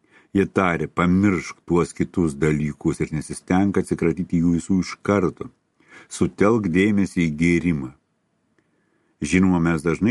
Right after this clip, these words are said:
kalbėdavomės apie daugybę mano ydų, sudarėme jų sąrašą. Tai nebuvo itin sunku. Savyje mačiau be galo daug negerų bruožų. Man jie buvo akivaizdūs. Nežinojau apie juos viską. Tuomet jie sakė, dar vieną,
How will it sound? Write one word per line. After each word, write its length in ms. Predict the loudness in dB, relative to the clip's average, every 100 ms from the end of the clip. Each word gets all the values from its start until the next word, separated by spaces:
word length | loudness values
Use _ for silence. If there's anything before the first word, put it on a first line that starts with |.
| 0
kalbėdavomės 640 | 0 2 2 2 0 -2 -2
apie 160 | -2 -2
daugybę 380 | -2 -2 0 0
mano 300 | 2 2 0
ydų, 400 | 0 -2 -4 -10 -14
sudarėme 540 | -16 -6 -2 0 0 0
jų 160 | 0 -2
sąrašą. 560 | -2 -2 -4 -8 -12 -18 _ _ _ _
Tai 120 | 0 2
nebuvo 320 | 0 -2 -4
itin 240 | -4 -6
sunku. 480 | -4 -2 -2 -6 -14 -20 _ _ _ -20 _
Savyje 400 | -4 0 4 4 4
mačiau 380 | 2 0 0
be 140 | 0 0
galo 300 | 2 2 2
daug 220 | 0 0 0
negerų 400 | 0 2 0 -2
bruožų. 540 | -2 0 0 0 -6 -18 _ _ -20 -10 0
Man 220 | 2 4
jie 60 | 2
buvo 300 | 2 2 0
akivaizdūs. 800 | 0 0 2 2 0 -6 -16 -20 _ _ _ _ _ _ _ _ 2
Nežinojau 540 | 2 2 2 2 2
apie 100 | 0 0
juos 180 | 0 -2
viską. 480 | -6 -6 -6 -12 -20 -20 _ -2
Tuomet 240 | 2 2
jie 160 | 2 0
sakė, 480 | 0 -2 -2 -8 -20 _ _ _ _ _ -2
dar 340 | 0 2 0
vieną, 540 | -2 0 0 0 -4